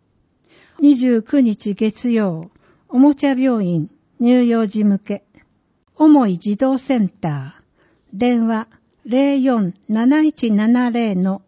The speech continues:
一六六六。十三日土曜、ボッチャ大会、小学生向け。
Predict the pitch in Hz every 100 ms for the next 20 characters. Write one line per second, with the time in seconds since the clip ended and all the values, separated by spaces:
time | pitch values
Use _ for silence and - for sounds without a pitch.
0 | _ 220 - 294 277 262 262 202 185 202
1 | - 214 190 - 165 151 _ _ _ _
2 | _ _ - 294 285 - 269 240 196 180
3 | - 180 196 208 202 208 196 165 - _
4 | _ _ _ 240 240 - 302 294 294 262
5 | - - 151 175 - - 233 233 220 208
6 | - 220 208 196 185 - 190